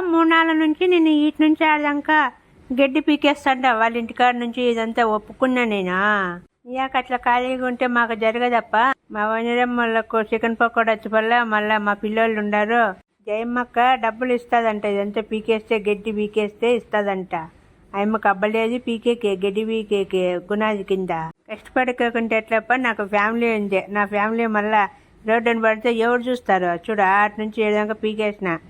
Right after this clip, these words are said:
గడ్డి అంతా నేనే పీకేసినానప్ప. ఈరోజు ఆదివారం, జయమ్మక్క పోయింది అట్లే, డబ్బులు తీసుకొని వస్తాదంటే ఏటీఎం కార్డు తీసుకుపోయింది, తెస్తాను అనేది పోయి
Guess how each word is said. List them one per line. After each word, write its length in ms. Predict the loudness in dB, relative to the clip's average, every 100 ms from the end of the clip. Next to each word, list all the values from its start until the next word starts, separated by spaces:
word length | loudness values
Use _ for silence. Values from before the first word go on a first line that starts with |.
| -20 _ _ -10
గడ్డి 300 | -4 -2 0
అంతా 280 | -2 0 -2
నేనే 280 | -2 -2 0
పీకేసినానప్ప. 840 | -2 0 -2 -2 -4 -4 -2 -2 0 -2 -4 -10 -20 -20 _ -14
ఈరోజు 300 | -6 -4 -2
ఆదివారం, 600 | -2 -2 0 0 0 -2 -4 -4
జయమ్మక్క 440 | -2 -2 -2 -2 -2
పోయింది 280 | 0 0 -2
అట్లే, 240 | -2 0 0
డబ్బులు 340 | 0 -4 -2 -4
తీసుకొని 360 | -4 -4 -2
వస్తాదంటే 540 | -4 -2 0 0 0 0
ఏటీఎం 280 | 0 0 -4
కార్డు 320 | 0 0 0 -4
తీసుకుపోయింది, 720 | -4 -4 -4 -2 -2 -2 -2 -2 -4 _ _ _ -20 -16 -4
తెస్తాను 580 | -4 -2 -2 0 0
అనేది 400 | -2 -2 -2 -2 -2 -2
పోయి 320 | -2 0